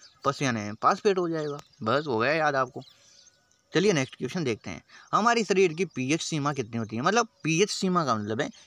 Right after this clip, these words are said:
कि कहाँ से कहाँ तक लेकर हमारे पी-, हमारे में पीएच पाया जाए, पीएच कितना होता है? तो राइट आंसर इसका हो जाएगा सात से सात पॉइंट आठ तक पीएच हमारा होता है। ठीक है, रक्त का कितना होता है कमेंट करके ज़रूर बताएं,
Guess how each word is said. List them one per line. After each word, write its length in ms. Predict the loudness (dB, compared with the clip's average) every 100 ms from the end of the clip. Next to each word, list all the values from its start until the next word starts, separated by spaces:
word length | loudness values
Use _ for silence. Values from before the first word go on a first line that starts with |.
| -6
कि 80 | -6 -4
कहाँ 300 | 2 4 2
से 180 | 0 -2 0
कहाँ 240 | -2 0 -2
तक 160 | -2
लेकर 240 | -2 -2 0
हमारे 280 | 2 0 -2 -2
पी-, 160 | -2 0
हमारे 300 | 0 2 0
में 100 | -2 0
पीएच 260 | 0 0
पाया 280 | 0 2 2
जाए, 140 | 0 -2
पीएच 300 | 0 0 0 -6 -20 -4 0
कितना 200 | 2 2
होता 280 | 2 0
है? 100 | -2 -6 -6 0
तो 60 |
राइट 220 | 2 2
आंसर 240 | 0 0 -4
इसका 200 | 0 0
हो 80 | 2
जाएगा 260 | 2 0
सात 480 | -2 0 2 2 -2
से 240 | -8 -6 -8 _
सात 280 | -2 0 0
पॉइंट 280 | -2 -2 -2 2 2 2 2
आठ 260 | 2 2 0
तक 180 | -6 -6 -4
पीएच 260 | -4 -2
हमारा 220 | -2 -2
होता 320 | 2 0 0 -6
है। 140 | -6
ठीक 220 | -6 -4
है, 100 | -4 -6 -20 -6 -2
रक्त 240 | -2 -2
का 140 | -2 -2
कितना 280 | -2 2
होता 200 | 2 2
है 80 | 0
कमेंट 360 | 0 0 0 0
करके 260 | 0 2
ज़रूर 220 | 4 2 0
बताएं, 300 | -4 -6